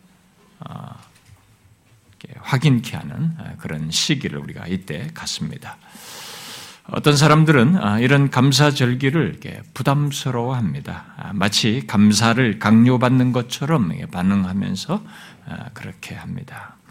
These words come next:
실제로 그렇게 하는 경우가 있기도 하죠. 이 감사를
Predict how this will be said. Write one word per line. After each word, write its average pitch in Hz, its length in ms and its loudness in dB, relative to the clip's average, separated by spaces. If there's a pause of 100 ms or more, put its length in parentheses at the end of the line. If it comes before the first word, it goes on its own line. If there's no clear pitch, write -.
(600)
실제로 180 440 4
그렇게 160 260 2
하는 165 240 4
경우가 147 680 0
있기도 123 340 -8
하죠. 120 320 -8
이 82 40 -12
감사를 95 480 -4